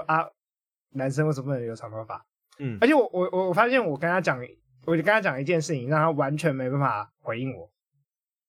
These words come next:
Speaker 1: 所以我跟他讲说，“那你觉得留短头发的女生比较帅，还是留长头发的女生比较帅？”他就跟我讲说，“留短头发的女生比较帅。”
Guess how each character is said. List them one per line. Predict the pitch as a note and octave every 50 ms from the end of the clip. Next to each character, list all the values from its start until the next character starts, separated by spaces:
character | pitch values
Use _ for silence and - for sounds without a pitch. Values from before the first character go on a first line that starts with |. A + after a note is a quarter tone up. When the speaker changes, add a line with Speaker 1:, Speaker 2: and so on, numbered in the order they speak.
| _ _
Speaker 1:
所 | - D#3+ F3
以 | E3
我 | D#3
跟 | E3 G#3+
他 | A3+ A#3+
讲 | A3+ F#3+ D3+
说 | C3+ D#3+ E3 E3 F3+ F#3 _ _ _ _ _ _ _ -
，“那 | A3+ A3+
你 | F#3+
觉 | D#3+ F#3+
得 | F#3 F#3
留 | E3+ D#3+ D#3+ D3+ D3+ D#3+
短 | D3+ - D#3+ C#3+ C3
头 | D#3+ D#3 D#3+
发 | D#3+ D#3+ D#3+
的 | D3
女 | C3+ B2
生 | C#3+ C#3+ C#3
比 | C3+
较 | C3+ B2+
帅， | B2+ E3 C#3+ A#2 G#2+ A2
还 | C3
是 | C#3 D3 D3+
留 | C3 B2+ A#2
长 | A#2+ - C#3 B2+ B2
头 | C3+ C3+ C3
发 | C3 A#2+ A#2 A2
的 | A2
女 | G2+ G2+ G2+
生 | G2+ A2 G#2
比 | G2
较 | G2+ G2
帅？” | F#2+ - F#2+ - - _ _ _ _ _ _ _ _ _ _ _ _ _ _
他 | - G3
就 | A3 A#3
跟 | A#3+ A#3+
我 | A#3+
讲 | A3 F#3+ E3
说 | F3 G3+ G#3
，“留 | F#3 E3+ D#3+ D#3 E3+
短 | D#3+ G3 D3 B2 A#2
头 | D#3 D3+ D3+
发 | E3 D3 C3+
的 | C3+
女 | B2+
生 | G#2+ B2+ B2+ A#2+
比 |
较 | A2+ G#2+ A2
帅。” | G#2+ B2+ G#2 E2 -